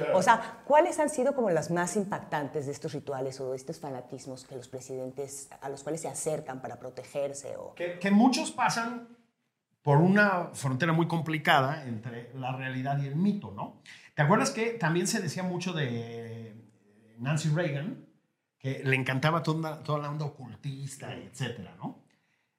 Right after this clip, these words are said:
Speaker 2: Pero hay casos reales, reales, reales. Y uno de los más, aquí se los cuenta Alejandro Rosas, uno de los más estridentes, yo creo que fue el de Plutarco, porque además se supone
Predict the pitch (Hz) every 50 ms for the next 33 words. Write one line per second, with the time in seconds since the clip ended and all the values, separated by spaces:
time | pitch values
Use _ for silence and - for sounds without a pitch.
0 | _ _ _ _ _ - 147 143 151 147 147 - - - - - - 135 175 214
1 | 202 220 220 214 269 330 349 240 180 160 156 175 220 254 208 - - - - -
2 | - - _ _ _ - - - - - 139 151 156 170 208 247 302 339 339 -
3 | 185 147 135 143 139 120 110 98 92 - - - _ _ _ _ _ _ _ _
4 | _ - 156 165 175 185 - - - 180 185 220 302 320 285 214 170 147 123 131
5 | 156 165 190 202 190 151 - - 143 110 - - 156 147 180 151 135 - - 170
6 | 165 156 165 143 120 - 156 160 160 156 143 135 139 139 135 113 147 208 - -
7 | - - _ _ _ _ _ _ _ _ _ _ _ _ _ _ _ - 185 269
8 | 311 254 180 143 131 131 147 180 226 226 - - - - - _ - - 139 -
9 | - 151 147 147 143 147 143 143 226 226 180 196 - 247 233 233 - 254 151 175
10 | 196 254 269 269 240 - 165 143 131 123 - 165 214 - - - - 147 104 -
11 | - _ _ _ - 139 135 160 151 151 151 190 226 226 302 277 247 247 170 170
12 | 202 202 180 156 127 123 160 269 -